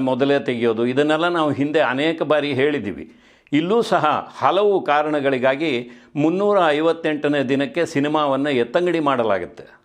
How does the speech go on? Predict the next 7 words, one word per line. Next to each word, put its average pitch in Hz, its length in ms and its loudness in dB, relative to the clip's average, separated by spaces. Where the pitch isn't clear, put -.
ಆದರೆ 131 300 2
ಅವತ್ತು 151 440 2
ರಾಜ್ಕುಮಾರ್ 143 720 0
ಅವರ 123 260 2
ಅಭಿಮಾನಿಗಳು, 120 640 -2
ಅವತ್ತಿನ 139 480 0
ನಮ್ಮಂಥ 127 460 -2